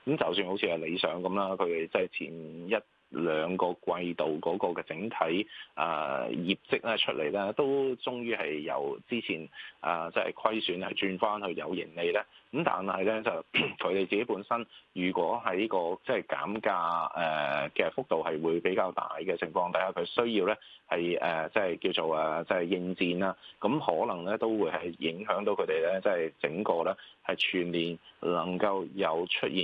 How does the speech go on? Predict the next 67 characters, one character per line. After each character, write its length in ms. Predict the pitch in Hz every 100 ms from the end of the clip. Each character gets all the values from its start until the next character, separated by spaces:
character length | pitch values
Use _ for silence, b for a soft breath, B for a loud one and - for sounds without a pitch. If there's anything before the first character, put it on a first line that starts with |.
| 80
盈 320 | 85 76 82 90
利 240 | 82 82
嗰 140 | -
個 120 | 98 82
嘅 200 | 78 80
可 160 | 73
能 180 | 90 71 71
性。 260 | 85 78 - B -
所 220 | 127 156
以 80 | 120
呢， 100 | 135
都 140 | 135
可 160 | 101 101
以 100 | 92
咁 160 | 87
去 80 | 78
睇 180 | 76 85
返 220 | 101 95
呢， 80 | 90
就 60 | - 76 104
暫 160 | 92 104 -
時 0 |
即 300 | 85 85 -
係 220 | 110 90
睇 340 | - 85 101
返 260 | 120 113 107
嗰 120 | 98
個 80 | 104 90
叫 200 | 98 90
減 340 | 82 76 85 110
價 260 | 104 85 87
戰 320 | - 85 85 82
裏 80 |
邊 160 | 82 82
呢， 140 | 95 - B B B -
誒， 120 | 104
應 200 | 143 180
該 140 | 160
對 180 | 123 104
於 140 | 104
呢， 180 | 107 107
就 80 | 107
係 140 | 85
譬 140 | 101 95
如 80 | 85
比 100 | 95
亞 160 | 107
迪 80 | 101
嗰 260 | 85 101 92
個 140 | 92
嘅 80 | 90
影 160 | 82 101
響 160 | 95
嚟 100 | 85
講 220 | 76 87
呢， 60 | 92 87
就 80 | 101
相 200 | 107 160
對 140 | 151 90
仲 180 | 87 80
係 220 | 80 76
比 100 | -
較 160 | 101 87
細。 240 | - 85 73
咁 80 | 135
但 160 |
係 20 | 85